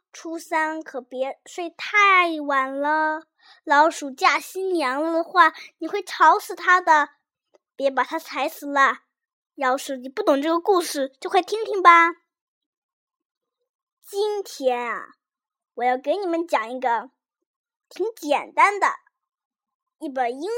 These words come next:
语书。这不是小豆包读英语故事吗？F M四零幺零七，所以我今天要读一本英语书。Bats stay at night.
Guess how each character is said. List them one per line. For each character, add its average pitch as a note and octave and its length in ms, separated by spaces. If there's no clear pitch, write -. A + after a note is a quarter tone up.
语 C#4+ 140
书。 - 460
这 F#4+ 120
不 F4 120
是 F#4+ 100
小 C4+ 240
豆 F4+ 160
包 G#4 240
读 F#4 140
英 F#4+ 200
语 D#4+ 80
故 G4 240
事 - 160
吗 D#4+ 380
？F D4+ 220
M C#4+ 160
四 E4 180
零 D4 160
幺 D4+ 160
零 C#4+ 200
七， D#4 460
所 - 200
以 D4+ 80
我 C4 120
今 E4 240
天 D#4+ 200
要 D4+ 140
读 C4 220
一 D4+ 100
本 B3+ 260
英 E4+ 360
语 F3+ 100
书。 F4 480
Bats D#4 640
stay D4+ 520
at C4 260
night. C4 800